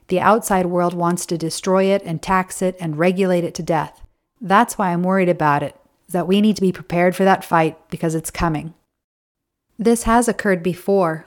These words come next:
when in two thousand eleven the former Governor Andrew Cuomo bowed to pressure from non-native cigarette retailers,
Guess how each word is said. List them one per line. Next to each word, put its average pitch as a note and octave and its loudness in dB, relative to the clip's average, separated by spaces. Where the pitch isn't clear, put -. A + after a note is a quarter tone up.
when F#3+ 2
in F3+ 2
two A#3+ 0
thousand G3+ 2
eleven F3 0
the F3 -4
former G3 0
Governor F3+ 2
Andrew F3 -2
Cuomo F3 -2
bowed G#3+ 4
to F3+ -8
pressure E3 -4
from E3+ -8
non-native F3 0
cigarette D#3+ -2
retailers, E3 -4